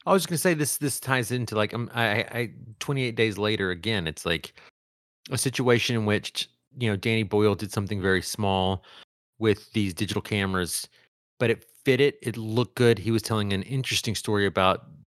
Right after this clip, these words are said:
he doesn't, he calls it the cursed, but we know it's zombies. But, um, but then sometimes when something like that happens, it inspires so many other people. And I'm not saying George Romero was trying to do that at all. I'm just saying that, like,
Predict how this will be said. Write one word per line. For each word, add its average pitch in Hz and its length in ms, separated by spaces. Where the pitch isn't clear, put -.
he 135 140
doesn't, 120 220
he 113 80
calls 123 260
it 110 80
the 117 80
cursed, - 600
but 110 120
we 120 100
know 117 140
it's 98 140
zombies. 92 500
But, 117 180
um, 107 380
but - 160
then 135 220
sometimes 135 480
when 117 120
something 135 240
like 120 160
that 107 140
happens, 107 600
it 120 200
inspires 107 640
so 131 420
many 135 200
other 120 160
people. 92 720
And 127 120
I'm 143 100
not 135 120
saying 127 160
George 113 160
Romero 101 340
was 87 180
trying 95 340
to 85 60
do 85 180
that 80 180
at 73 80
all. 78 140
I'm 82 120
just 90 160
saying 92 240
that, 78 100
like, 82 260